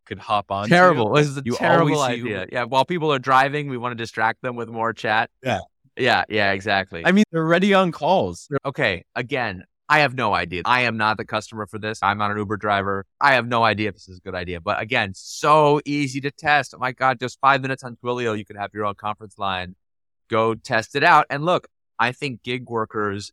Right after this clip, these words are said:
Speaker 2: are a very underserved segment of our society with a lot of economic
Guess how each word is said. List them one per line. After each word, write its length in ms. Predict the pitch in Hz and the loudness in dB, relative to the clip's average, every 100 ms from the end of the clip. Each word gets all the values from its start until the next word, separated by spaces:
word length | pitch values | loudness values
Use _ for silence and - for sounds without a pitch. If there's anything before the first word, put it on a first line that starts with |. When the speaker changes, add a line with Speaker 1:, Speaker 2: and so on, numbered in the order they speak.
| - | -6
Speaker 2:
are 220 | 104 101 | 0 0
a 140 | 87 87 | 0 -2
very 320 | 104 113 117 | 0 0 0
underserved 560 | 107 104 104 - 92 | -2 -6 -8 -8 -8
segment 320 | - 95 98 95 | -6 -8 -8 -8
of 80 | |
our 100 | 92 | -8
society 540 | 87 92 101 95 95 104 | -8 -10 -6 -4 -4 -6
with 120 | 98 | -8
a 60 | 95 | -6
lot 240 | 95 98 | -2 -2
of 60 | - | -4
economic 560 | 98 101 98 92 92 | -12 -10 -8 -8 -10